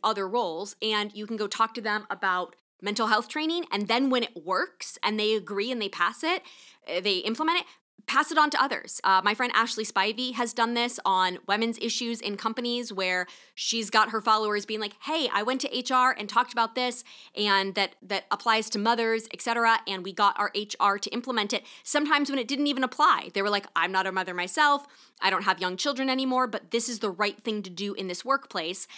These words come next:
And because they saw somebody else do it and her share it on her stories, they realized, "You know what? I could go and do this." And now you feel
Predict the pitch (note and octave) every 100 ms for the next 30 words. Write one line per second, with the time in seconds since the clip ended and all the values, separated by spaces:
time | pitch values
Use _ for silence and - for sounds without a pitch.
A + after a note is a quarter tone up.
0 | - - G3+ G3 - B3 A3+ A3+ A3 A3+
1 | A3 A3 F#3+ F3+ - C4+ C#4 G3 F#3 E3
2 | F#3+ - - - _ G3+ G3+ A3 A3+ A#3
3 | G#3+ G#3+ G3 A3 - D#4+ B3 E3+ F#3+ -
4 | - G#3+ A3 G#3 G3+ G#3 D#4+ E4+ F#4+ -
5 | - E4 F4 B3+ F#3+ E3 - G3 F3+ E3+
6 | E3+ - G#3 B3 C4+ B3+ G#3+ A3 - D4
7 | D4 G#3 G3